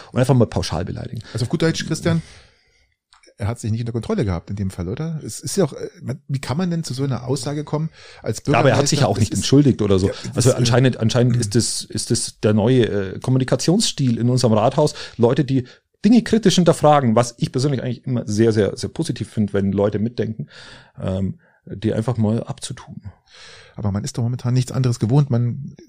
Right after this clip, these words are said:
Speaker 2: es ist von der Regierung bis nach unten, Sie haben ja öfter schon mal drüber gesprochen, dass ja im Endeffekt sowas gerade immer wieder passiert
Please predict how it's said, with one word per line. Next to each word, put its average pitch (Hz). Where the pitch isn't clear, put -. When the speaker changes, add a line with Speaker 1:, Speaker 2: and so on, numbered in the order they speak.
Speaker 2:
es 123
ist -
von -
der 123
Regierung 165
bis -
nach 131
unten, 160
Sie -
haben 143
ja 131
öfter 139
schon 143
mal 127
drüber 139
gesprochen, 147
dass 131
ja 127
im 127
Endeffekt 139
sowas 143
gerade 131
immer 139
wieder 170
passiert -